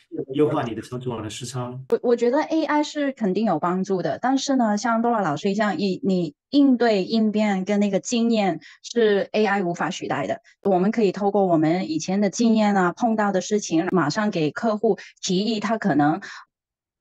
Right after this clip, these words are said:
Speaker 2: other option 是什么东西，然后，但是A I可能它只是按数据来告诉你，你目前只能选择的是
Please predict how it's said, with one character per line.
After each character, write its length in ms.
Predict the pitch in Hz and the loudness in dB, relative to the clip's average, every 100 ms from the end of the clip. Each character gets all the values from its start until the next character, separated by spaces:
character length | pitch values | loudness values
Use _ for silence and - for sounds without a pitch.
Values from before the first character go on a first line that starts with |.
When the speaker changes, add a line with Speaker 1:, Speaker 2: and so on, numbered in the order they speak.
| _ _ | _ _
Speaker 2:
other 240 | 214 226 240 | -2 0 2
option 500 | 247 - 220 147 165 | 0 -2 -4 -6 -6
是 160 | - | -4
什 160 | 208 160 | -4 -2
么 120 | 156 | -2
东 180 | 190 190 | 0 0
西， 240 | 208 190 | 0 -2
然 240 | 180 156 170 | -2 -2 -2
后， 340 | 190 170 - _ | 0 -2 -4 _
但 140 | - 226 | -2 0
是 160 | 226 196 | 2 0
A 160 | - 220 | 2 2
I 160 | 196 226 | 2 0
可 100 | 190 | 0
能 140 | 160 | 0
它 240 | 196 208 - _ | 2 -2 -4 _
只 140 | - | -4
是 100 | 165 | 0
按 240 | 233 240 214 | 0 2 0
数 220 | - 254 | 2 2
据 160 | 240 214 | 2 0
来 220 | 147 170 - _ | 0 -4 -10 _
告 180 | 233 226 | 0 0
诉 180 | 226 | 0
你， 240 | 196 156 - _ _ | 0 -2 -4 _ _
你 120 | 190 | 2
目 220 | 196 285 | 4 4
前 380 | 262 180 180 214 | 2 0 -2 -2
只 140 | - 175 | -4 0
能 180 | 160 208 | 0 0
选 220 | 175 147 | -2 -2
择 160 | 147 | 0
的 100 | 170 | -2
是 300 | 165 202 185 | 0 -2 -4